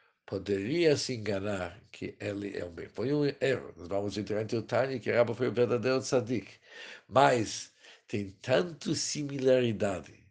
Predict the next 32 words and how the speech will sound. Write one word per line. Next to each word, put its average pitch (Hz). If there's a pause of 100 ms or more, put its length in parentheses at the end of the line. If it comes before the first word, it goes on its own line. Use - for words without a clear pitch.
(1000)
na 98
prática 135
da 107
pessoa 98
entre 107
uma 90
pessoa 120
Benoni 95
e 113
um 101
tzadik 107
que 95
cabe 92
o 101
erro. - (800)
So, -
obviamente, 120
o 113
assunto 113
para 110
nós 110
é 101
longe 107
de 95
ser 104 (460)
entendido. 123 (160)
Uma 90
pessoa 120
que 92
faz 98
tudo 117
isso 120